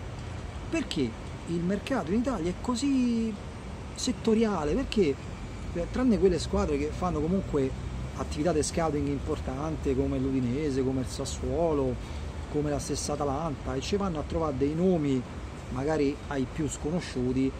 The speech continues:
che poi si rivelano essere piccoli campioncini e ci fanno anche un grandissimo favore per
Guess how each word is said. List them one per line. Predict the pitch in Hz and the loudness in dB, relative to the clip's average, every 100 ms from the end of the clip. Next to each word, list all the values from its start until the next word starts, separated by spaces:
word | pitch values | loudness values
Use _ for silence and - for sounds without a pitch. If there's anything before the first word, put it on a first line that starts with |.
| - - | -8 -6
che | 170 | -4
poi | - 156 | 0 2
si | 135 | 4
rivelano | 135 139 135 131 | 4 4 2 2
essere | 135 131 139 127 - - - | 0 0 0 0 -2 -8 -6
piccoli | - 156 147 135 | -6 -2 2 2
campioncini | 143 - 196 - 180 | 2 2 2 2 0
e | |
ci | 120 135 | 0 -2
fanno | 127 127 | -2 0
anche | 147 - 143 | -2 -2 0
un | 131 | 2
grandissimo | 131 127 127 139 - 127 120 | 2 0 0 0 -2 -2 0
favore | 127 156 147 123 - - - - - - - | 0 4 4 2 -2 -8 -8 -8 -10 -10 -6
per | - | -2